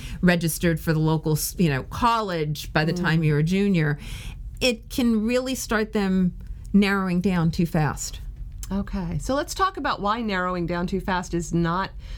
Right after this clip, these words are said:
Speaker 2: particularly a great idea. What kinds of broader things do you see as being important, especially for an academically gifted student?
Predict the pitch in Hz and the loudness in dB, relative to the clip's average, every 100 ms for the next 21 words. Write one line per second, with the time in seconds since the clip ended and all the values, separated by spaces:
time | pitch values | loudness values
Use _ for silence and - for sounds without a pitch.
0 | - - 190 226 202 190 170 147 165 165 | -4 -2 -2 -2 -2 0 -2 0 -2 0
1 | 156 156 196 151 208 - - 220 220 214 | 0 0 0 0 0 -2 -4 -2 -2 -2
2 | - 180 175 160 147 160 160 196 196 170 | -2 -2 -2 -2 -2 0 2 0 0 -2
3 | - 190 185 180 175 - 180 165 175 208 | -2 -2 0 -2 -2 -4 0 0 0 0
4 | 170 165 165 156 151 226 208 170 175 202 | -2 0 0 2 0 -2 -2 -2 -2 -2
5 | - 208 - 185 160 175 156 139 151 147 | -2 -2 -2 -2 0 0 0 0 -2 -2
6 | 127 156 135 123 - 123 - 151 110 | -2 -2 -2 -2 -4 -6 -4 -4 -4